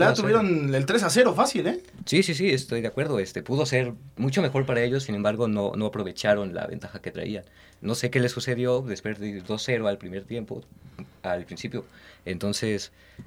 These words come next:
Speaker 2: creo que lo que comentan de que el equipo de, del Real Madrid tenga más, este, conexión entre ellos, que no quieran hacerlo todos solos, eh, es lo que, lo que les dio para este resultado. Creo que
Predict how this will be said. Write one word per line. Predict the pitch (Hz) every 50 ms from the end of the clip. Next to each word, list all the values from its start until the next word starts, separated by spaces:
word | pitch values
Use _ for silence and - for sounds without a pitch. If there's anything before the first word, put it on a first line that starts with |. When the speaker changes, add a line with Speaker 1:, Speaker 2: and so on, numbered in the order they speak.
| - - - - -
Speaker 2:
creo | 127 135 156 170 170
que | - 143 139 131 120 110 104
lo | 98 101 104 101 101
que | - - 107 104 101 95
comentan | - 107 104 110 120 123 123 - 120 104
de | 95 95
que | - - 98 95 95 95
el | 95 95 95
equipo | 92 - - 110 - 135
de, | 131 113 101 98 92 87 - - -
del | 104 101 95
Real | 95 107 110
Madrid | 117 117 110 104 107 110 107 104 - -
tenga | - 110 113 110 113
más, | 110 107 107 107 107 107 107 - - -
este, | 107 104 - - - 95
conexión | - 104 95 98 95 - - 113 117
entre | 117 113 110 110 113
ellos, | 113 107 107 95 - -
que | - 95
no | 98 107
quieran | - - 117 117 107 92
hacerlo | 90 - - 104 101 110 104
todos | - 110 107 104 -
solos, | - 107 107 113 135 - - - - - - - - - - - - - _ _ -
eh, | - - - 104 -
es | 127 127 131
lo | 156 135
que, | - 123 113 107 104 98 -
lo | 101 101
que | - - 101
les | 95 98 92
dio | 107 120 123 127 123
para | 104 95 87 85 87
este | 95 - - 110
resultado. | 101 95 - - 85 - - 90 82 80
Creo | 80 - 85 -
que | - - 104 98